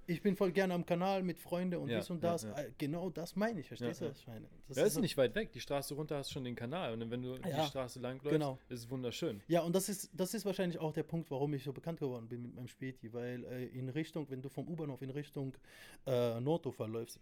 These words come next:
Speaker 1: bin ich ja
Speaker 2: Mhm.
Speaker 1: der einzige Späti hier.
Speaker 2: Ja,
Speaker 1: Und,
Speaker 2: stimmt.
Speaker 1: ähm, es ist ja, es ist ja auch so, dass, äh, dass viele Nachbarn auch von hier aus in Richtung,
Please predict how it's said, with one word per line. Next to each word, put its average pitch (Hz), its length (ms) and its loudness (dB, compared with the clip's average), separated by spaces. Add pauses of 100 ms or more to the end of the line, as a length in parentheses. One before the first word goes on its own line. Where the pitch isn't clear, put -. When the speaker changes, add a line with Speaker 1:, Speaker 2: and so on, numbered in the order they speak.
Speaker 1:
bin 117 140 -6
ich 113 80 -10
ja 113 100 -2
Speaker 2:
Mhm. 113 40 -4
Speaker 1:
der 113 100 -6
einzige 123 320 -8
Späti 135 400 -8
hier. 131 260 -2 (340)
Speaker 2:
Ja, 120 160 0
Speaker 1:
Und, 120 200 2
Speaker 2:
stimmt. 120 260 -4
Speaker 1:
ähm, 117 480 -4 (240)
es - 220 -6
ist - 160 -6
ja, 117 280 -4 (160)
es - 140 -10
ist 139 100 -6
ja 127 80 -4
auch 120 140 -2
so, 123 180 -2
dass, 117 260 -8
äh, 120 260 -8 (260)
dass - 180 -8
viele 127 440 -4 (360)
Nachbarn 127 500 -4
auch 123 300 -8 (240)
von - 240 -4
hier 131 260 -4
aus 123 300 -4 (280)
in 120 160 -2
Richtung, 117 440 -4